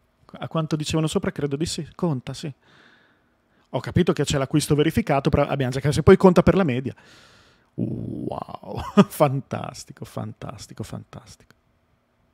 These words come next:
Perché po-, è ve-, è vero tecnicamente che potresti averlo acquistato altrove, però in teoria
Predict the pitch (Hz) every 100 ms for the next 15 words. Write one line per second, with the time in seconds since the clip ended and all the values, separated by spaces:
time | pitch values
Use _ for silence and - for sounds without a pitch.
0 | _ - - 170 170 160 143 143 214 180
1 | 165 302 269 202 170 160 175 208 151 151
2 | 165 160 151 151 143 143 143 185 262 127
3 | 113 131 143 131 170 135